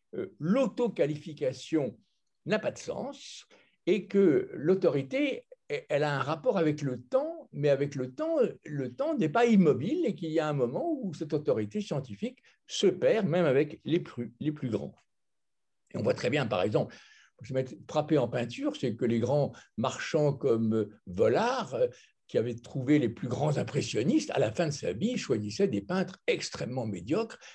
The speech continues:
parce qu'il était arrivé à un tel pinacle de l'autorité qu'il n'avait même plus conscience de ses failles. Donc, euh, ce qui paraît important, c'est que on est passé de la science, euh, dix-neuvième, dix-huitième,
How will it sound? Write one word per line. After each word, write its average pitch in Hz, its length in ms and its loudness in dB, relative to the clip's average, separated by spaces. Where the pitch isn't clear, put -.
parce 131 200 -4
qu'il 196 400 0
était 180 360 0
arrivé 160 360 2
à 156 80 2
un 139 80 0
tel 214 320 2
pinacle 185 640 0
de 127 60 -6
l'autorité 123 680 -2
qu'il 123 600 -2
n'avait 120 240 -2
même 196 300 4
plus 208 180 -2
conscience 170 640 0
de 135 200 0
ses 147 220 -2
failles. - 520 -6
Donc, 208 340 4
euh, 175 300 6
ce 147 180 -10
qui 320 160 -2
paraît 185 540 0
important, 127 560 -6
c'est 190 180 -6
que 240 300 0
on 160 120 0
est 190 80 4
passé 220 280 2
de 220 80 4
la 151 100 2
science, 147 800 0
euh, 110 280 -2
dix-neuvième, 120 640 0
dix-huitième, 135 800 -2